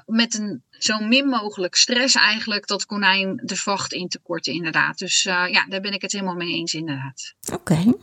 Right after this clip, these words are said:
Speaker 2: Dan naar de teddykonijnen. Wat heb je nodig als je een teddykonijn of eigenlijk een
Speaker 1: <laughs>
Speaker 2: kruising teddykonijn hebt?
Speaker 1: Ja. Ehm, nou ja, voor een groot deel, ehm, eh,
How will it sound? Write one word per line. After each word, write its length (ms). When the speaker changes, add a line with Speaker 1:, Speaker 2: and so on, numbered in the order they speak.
Speaker 2:
Dan 480
naar 340
de 260
teddykonijnen. 1120
Wat 200
heb 160
je 100
nodig 400
als 140
je 60
een 120
teddykonijn 1040
of 200
eigenlijk 360
een 200
Speaker 1:
<laughs> 40
Speaker 2:
kruising 600
teddykonijn 720
hebt? 360
Speaker 1:
Ja. 260
Ehm, 480
nou 160
ja, 100
voor 220
een 60
groot 360
deel, 380
ehm, 680
eh, 340